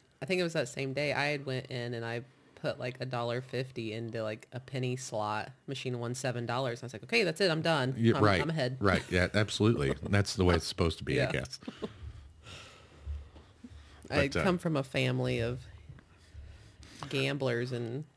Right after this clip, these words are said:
Speaker 1: I seen the
Speaker 2: I don't come from a gam-, uh, a gambling family. I do come from a gam-, uh, family of degenerates, though. So
Speaker 1: No, I seen what gambling does to families, so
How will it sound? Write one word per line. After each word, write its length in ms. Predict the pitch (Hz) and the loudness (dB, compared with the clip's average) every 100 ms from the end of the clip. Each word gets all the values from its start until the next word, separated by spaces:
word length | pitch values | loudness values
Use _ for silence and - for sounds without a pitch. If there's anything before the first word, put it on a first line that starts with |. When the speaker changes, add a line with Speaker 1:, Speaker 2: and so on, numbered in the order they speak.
| _ - - | _ -18 -8
Speaker 1:
I 100 | 131 | -8
seen 640 | 131 135 131 127 123 127 127 | -6 -4 0 0 0 -2 -6
the 560 | - 123 117 113 113 131 - - | -6 -2 -2 -2 -4 -6 -8 0
Speaker 2:
I 80 | 147 | 6
don't 180 | 190 127 | 6 6
come 180 | 104 90 | 4 4
from 200 | 82 73 | 2 0
a 40 | |
gam-, 360 | 67 85 85 - | 4 4 4 4
uh, 200 | 90 - | 2 2
a 40 | 76 | 2
gambling 500 | 82 90 95 82 71 | 4 6 6 4 4
family. 380 | 82 87 82 64 | 4 6 4 4
I 120 | 85 | 2
do 180 | 90 107 | 4 4
come 220 | - 87 | 4 2
from 200 | - 78 | 2 0
a 40 | |
gam-, 460 | 73 80 76 73 71 | 4 4 4 2 0
uh, 260 | 80 76 67 | 2 2 2
family 520 | - 98 87 85 73 | 0 2 4 4 2
of 260 | 65 - - _ 92 | 0 -4 -14 _ -2
degenerates, 720 | 85 78 92 85 62 - - | 0 4 6 6 2 -2 -8
though. 280 | - - 65 | -8 -6 -6
So 380 | - 67 60 117 - | -4 -2 -2 -6 -8
Speaker 1:
No, 260 | 135 131 120 | -8 -6 -2
I 100 | 143 | -2
seen 400 | - 151 135 135 | -2 -2 -2 -2
what 300 | 123 - 143 | -2 -4 -8
gambling 460 | 123 113 110 110 | -8 -6 -8 -8
does 420 | 110 113 110 127 - | -6 -6 -6 -8 -12
to 380 | - - 110 127 135 _ _ _ _ _ _ _ _ - _ - 135 - - | -12 -12 -12 -14 -16 _ _ _ _ _ _ _ _ -20 _ -12 -10 -10 -4
families, 540 | - 113 117 110 117 127 | -2 -2 -4 -6 -8 -10
so 260 | - - | -12 -8